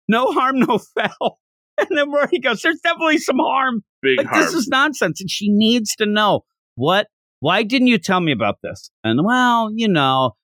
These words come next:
Speaker 1: I really don't have any idea about it. I didn't know myself. You know, you're a dragon, but you came out kind of deal. It was a secret." All that stuff going on. And she says, "I'm sorry, it wasn't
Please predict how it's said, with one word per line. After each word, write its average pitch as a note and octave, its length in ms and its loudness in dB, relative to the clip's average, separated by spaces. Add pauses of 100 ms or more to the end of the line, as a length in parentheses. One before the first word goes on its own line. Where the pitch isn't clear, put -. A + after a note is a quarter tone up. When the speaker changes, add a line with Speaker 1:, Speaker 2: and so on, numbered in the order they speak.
(120)
Speaker 1:
I D#3 100 0
really F3 320 0
don't D3 400 -2
have C3 200 0
any B2+ 180 0
idea A#2+ 460 0
about C#3+ 320 -4
it. C3+ 80 -12 (140)
I C3 140 0
didn't C3 240 -4
know A2+ 140 0
myself. D#3 960 -2
You B2+ 120 -6
know, A#2+ 140 0
you're C3 280 2
a G#2+ 80 -4
dragon, C#3+ 600 0
but G#2+ 120 -4
you G#2 120 -6
came B2 280 0
out B2 160 -2 (100)
kind A2 160 -4
of G2+ 140 -4 (120)
deal. C#3+ 300 0
It A2 40 -4
was G2+ 140 -10
a G2 60 -10
secret." A#2+ 300 -4 (260)
All G#3+ 200 0
that G#3 180 -2
stuff - 340 -4
going C3+ 280 0
on. D3+ 420 0 (240)
And C#3+ 100 -4
she E3 140 -2
says, D3 320 -2
"I'm B2+ 120 0
sorry, A2+ 420 -2
it G2+ 100 -6
wasn't B2 400 -2